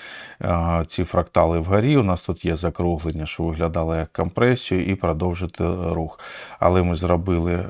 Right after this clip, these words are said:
е, тест чотирьохгодинного імбаланса в Азію, здається, якщо не помиляюсь. І від нього без будь-яких,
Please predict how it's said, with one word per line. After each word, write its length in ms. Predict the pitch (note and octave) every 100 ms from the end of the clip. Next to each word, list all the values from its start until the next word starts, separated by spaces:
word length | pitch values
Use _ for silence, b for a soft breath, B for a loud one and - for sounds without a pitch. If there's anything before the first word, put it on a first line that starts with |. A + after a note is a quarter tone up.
| -
е, 240 | F2 F2
тест 280 | - F2+ F2
чотирьохгодинного 840 | - F#2 F#2 F#2+ G#2+ A#2 B2 B2+
імбаланса 640 | C3+ C#3+ D#3 F#3+ E3 - D3+
в 140 | D3
Азію, 340 | C#3 C3+ C3+
здається, 500 | C3 C3 B2+ B2+ -
якщо 240 | B2+ A#2+ B2+
не 140 | B2
помиляюсь. 680 | A#2+ A#2+ A#2+ A#2 A2 A2 - _ _ _ _ _ _ _ _ -
І 380 | A#2+ C#3+ C#3 C3 B B B B B B
від 280 | F#2 G2+ F#2+
нього 680 | G2+ A#2 A2+ G#2+ A2 A2 -
без 580 | - F2+ F#2+ F#2+ F2+ - - _ _ _ -
будь-яких, 840 | F#2+ F#2+ F2+ F2+ F2 F#2+ F#2 -